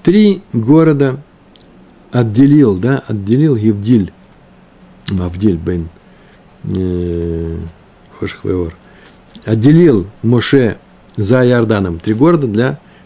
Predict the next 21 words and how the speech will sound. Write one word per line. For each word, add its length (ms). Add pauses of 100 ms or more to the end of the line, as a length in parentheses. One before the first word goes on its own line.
(120)
сделав 300
их 120
городами 380
убежища. 480 (1600)
«Ве 240
Ханехданне 960
Евдиль 640
и 40
Ашуа 600 (760)
Баарас 460
Кнаан». 380
Ба-, 260
а, 260
э, 200
ба-, 340
э, 180
ба-, 360
ба-, 260
эрас-, 320 (120)
Баарас 480
Кнаан. 420